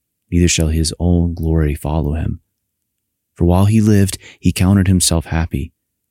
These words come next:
and so long as he did well for himself,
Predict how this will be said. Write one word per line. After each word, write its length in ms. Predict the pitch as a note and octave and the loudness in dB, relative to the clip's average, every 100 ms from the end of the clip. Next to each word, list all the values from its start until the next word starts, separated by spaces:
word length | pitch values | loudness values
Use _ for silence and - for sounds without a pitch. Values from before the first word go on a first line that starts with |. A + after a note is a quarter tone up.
| _ _ - | _ _ -4
and 100 | F2+ | 0
so 180 | - | 0
long 280 | E2+ A2 A2+ | 2 2 4
as 80 | G#2 | 4
he 80 | G2 | 2
did 220 | F2 E2 | 2 0
well 220 | D#2+ E2 | 2 2
for 140 | - D2+ | 0 -2
himself, 560 | D2+ D2+ - D2 D#2+ | 0 -2 -2 -2 -4